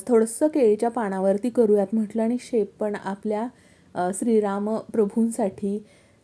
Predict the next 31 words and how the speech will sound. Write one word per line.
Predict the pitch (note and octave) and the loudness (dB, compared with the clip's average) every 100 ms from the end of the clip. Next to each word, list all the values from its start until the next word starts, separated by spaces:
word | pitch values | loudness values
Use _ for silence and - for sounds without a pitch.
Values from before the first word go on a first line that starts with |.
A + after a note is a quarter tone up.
| - | -12
आपण | G3 A3 G#3+ A3 | -6 -2 0 0
दिलेला | G3+ G3+ G3 G3+ | -2 0 0 2
आहे. | G3 F#3 G3 | 0 0 -2
तो | F#3+ G#3+ G#3 | -2 0 0
आपल्या | - G3 G3+ G#3+ | 0 -4 -2 -2
मनाचा, | G3+ F#3 F#3+ G3 F#3 | -2 -4 -4 -4 -2
हृदयाचा | G3+ F#3+ F#3+ G3 G#3+ A#3 | -2 0 0 -2 -2 -2
जो | G#3+ A3+ | 0 -2
शेप | A3 G3 F#3 | -2 -4 -4
आहे | F3 F#3 | -6 -6
तो | F3+ F#3+ | -4 -2
आपण | F3+ F3+ F3+ | 0 -2 -6
इथे | F3 F3+ | -6 -6
दिलेला | F3 E3+ E3 D#3+ | -4 -4 -4 -6
आहे. | E3 F3 A#3+ - _ - _ _ _ _ - | -6 -4 -4 -6 _ -20 _ _ _ _ -8
त्या | G3+ F#3+ F3+ | -4 -4 -4
पानावरती | F#3+ F3+ E3+ F3 F#3 F#3 | -2 -4 -4 -4 -4 -2
आपण | F3 F3 F3+ F#3 G#3 | -4 -2 -4 -4 -4
हे | A3+ B3 | -4 -4
सर्व्ह | - A3+ A3 - | -2 0 0 -2
करणार | A3+ F#3 E3+ E3 | -2 -2 -6 -6
आहोत. | E3 G3+ D4 _ _ _ _ _ _ _ - | -6 -6 -8 _ _ _ _ _ _ _ -6
प्रसाद | G3+ F#3 F#3 F3+ | -4 -4 -4 -4
आपण | F3 F3 F#3 G3 G#3 A3+ _ _ _ - | -4 -6 -6 -4 -6 -8 _ _ _ -10
पाहू | F#3+ G3 A#3+ | -6 -4 -2
शकता, | B3+ A#3 - G#3 | -4 -6 -6 -8
खूप | - B3 A3 | -8 -10 -6
मस्त | G3+ G#3 - C#4+ | -4 -4 -4 -4
लापशी | C4 G#3+ G3+ A3 | -2 -4 -4 -4
झालेली | A3 A3 G#3 G3+ G3+ | -4 -2 0 2 0
आहे, | G3+ | -2